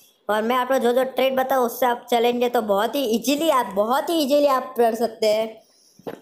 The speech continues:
मेरे हिसाब से तो। ओके दोस्तों, तीन, तो दोस्तों, मेरा मोबाइल बंद हो जाने की वजह से आपको एक trick और बता नहीं पाया मैं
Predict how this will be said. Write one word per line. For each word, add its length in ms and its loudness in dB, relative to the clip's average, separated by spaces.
मेरे 340 2
हिसाब 340 0
से 160 0
तो। 160 2
ओके 280 2
दोस्तों, 460 2
तीन, 240 0
तो 100 2
दोस्तों, 340 0
मेरा 220 0
मोबाइल 360 0
बंद 280 0
हो 140 2
जाने 260 0
की 140 -2
वजह 300 0
से 180 0
आपको 360 0
एक 300 0
trick 240 -2
और 220 0
बता 300 -2
नहीं 160 -2
पाया 320 0
मैं 260 -2